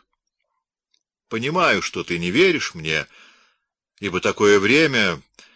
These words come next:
я будто стою на другом берегу, но мои слова и мое раскаяние передашь отцу». «А зачем это мне? Я еще могу что-то не так сказать. Лучше вы завтра сами поговорите с ним».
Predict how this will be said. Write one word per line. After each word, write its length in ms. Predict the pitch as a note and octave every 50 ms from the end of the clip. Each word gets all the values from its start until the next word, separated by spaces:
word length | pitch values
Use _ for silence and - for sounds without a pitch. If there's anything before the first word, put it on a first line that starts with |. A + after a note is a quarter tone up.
| _ _ -
я 220 | F2+ F2+ F#2+ G2
будто 400 | G2 G#2+ G2+ - _ _ - -
стою 440 | - - - - G#2 G2 F#2+ G2+ G#2
на 100 | G#2 G2+
другом 420 | F2+ G2 F#2+ E2+ G2+ G2+ F#2+ F#2+
берегу, 560 | E2+ F#2+ F2+ F#2 F#2 E2+ A2+ C#3 B2+ F#2+ - - - - - _ _ _ _ _ -
но 140 | F2 E2+
мои 220 | E2 E2+ E2+ F2 E2
слова 500 | - - F#2 F2+ E2+ F2 G#2+ A#2+ A#2 A2
и 80 | G2
мое 240 | E2 D#2+ D#2 D#2 D#2
раскаяние 840 | D#2 D2 - - - - G2 G#2+ A2 G#2 G2 F2+ F2 E2 D#2 C#2+ - _ _ - _ _ _ _ _ _ _ _ _
передашь 520 | - F2+ D2 D2+ C#2+ D#2 E2 F2 - - F2
отцу». 520 | D#2 - - - - - - C#2 C#2 B1+ _ _ _ _ _ _ _ _ _ _ _ _ _ _ _ _ _
«А 100 | - F3+
зачем 400 | E3 F3 D3 - - F2+ D#2+ D2+
это 160 | D2+ - E2 D2+
мне? 240 | D2+ D2 D2 C#2+ _ _ _ _ _ _ _ _ _ _ _ _ _ _ _ _
Я 140 | - B2+ D3
еще 260 | D3 C3+ - - C#3+
могу 260 | C3+ C3+ C3 B2 C#3 A#2+
что-то 360 | - - - B2+ A#2+ C3+ B2
не 100 | A#2 A#2
так 240 | - A#2+ A2+ - -
сказать. 580 | - - - G#2 G2 F2 G2 G#2+ A#2+ - - - - - - - - -
Лучше 360 | A2+ C3 C3 - - - B2
вы 180 | A2+ A#2 A#2 G#2+
завтра 440 | F#2 G#2+ G#2+ G#2+ - - - G#2 F#2+
сами 440 | - - G#2 F#2+ F#2 F#2+ F#2 F#2+
поговорите 640 | F#2 - A2+ G2 G#2 G#2 A2 G#2+ G#2+ G#2+ F#2+ - A2
с 120 | - - -
ним». 280 | G#2+ G#2+ G#2 G2 -